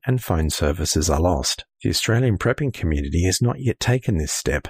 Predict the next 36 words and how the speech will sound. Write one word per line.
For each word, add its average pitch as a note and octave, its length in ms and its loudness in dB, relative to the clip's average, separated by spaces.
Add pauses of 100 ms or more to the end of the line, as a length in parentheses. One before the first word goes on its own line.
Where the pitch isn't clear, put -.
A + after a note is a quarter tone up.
(120)
and A2+ 80 2
in A2+ 80 4
my C#3+ 160 2
talk A2 380 0
I G2 60 0
detailed G#2+ 520 0
how A#2+ 380 2
easy C3 260 2
it E2+ 80 2
is D#2+ 200 0
to - 100 0
start G2 380 0
in F#2+ 100 4
amateur E2 300 2
radio D#2 440 2 (100)
and G2 120 2
how G2 160 4
it F#2+ 100 -4
can A2+ 140 2
be G2 120 2
applied D2 440 -2 (240)
in F2+ 140 4
these D2+ 200 0
circumstances. D2 960 -2 (240)
Many D#3+ 220 2
of C#3 120 2
us A#2+ 120 0
come G#2+ 260 2
to - 140 0
amateur G2+ 240 4
radio F#2 400 4
due A#2 200 2
to B2 100 2
the B2 100 2
technical C#3 480 0
aspects, - 640 -2